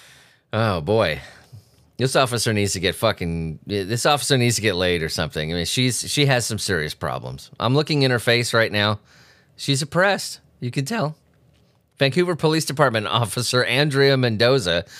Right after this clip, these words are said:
allegedly pulled a man's pants down and threatened to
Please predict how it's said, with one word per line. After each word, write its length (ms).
allegedly 580
pulled 380
a 40
man's 360
pants 480
down 360
and 140
threatened 500
to 180